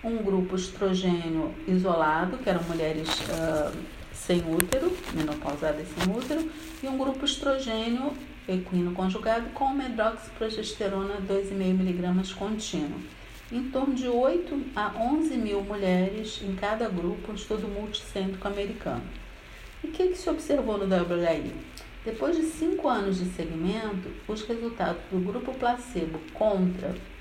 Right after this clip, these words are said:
o grupo que usou estrogênio equino e medrox contínua, eh, foram decepcionantes, porque houve mais risco de doença cardiovascular, ao contrário das enfermeiras,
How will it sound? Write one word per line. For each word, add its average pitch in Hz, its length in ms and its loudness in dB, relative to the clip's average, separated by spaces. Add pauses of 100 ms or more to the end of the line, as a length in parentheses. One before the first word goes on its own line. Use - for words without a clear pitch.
(500)
o 180 100 -8
grupo 190 380 2
que - 120 -2
usou 165 260 2
estrogênio 175 560 2
equino 156 340 -2
e 156 100 -4
medrox - 480 -2
contínua, 175 680 -2 (720)
eh, 196 140 0
foram 311 280 0
decepcionantes, 285 920 0 (100)
porque - 280 -6
houve 240 460 2 (300)
mais 277 380 2
risco 226 600 -2
de 190 160 -4
doença 175 440 2
cardiovascular, 180 1000 0
ao 185 100 -2
contrário 202 600 2
das 190 240 0
enfermeiras, 175 840 -4